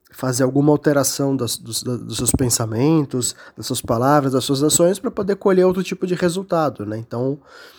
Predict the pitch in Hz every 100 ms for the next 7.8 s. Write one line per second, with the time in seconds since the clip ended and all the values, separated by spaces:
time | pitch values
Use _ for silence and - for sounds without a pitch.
0 | - _ _ - 120 135 139 127 139 139
1 | 135 135 135 143 135 139 143 135 131 131
2 | 127 131 120 175 165 147 139 123 131 123
3 | - 139 - 143 135 131 131 131 127 110
4 | 131 151 135 117 120 120 131 123 135 123
5 | 120 - 139 151 131 120 - - - 120
6 | 139 135 143 143 139 - 165 175 175 233
7 | 240 262 269 254 - 240 202 220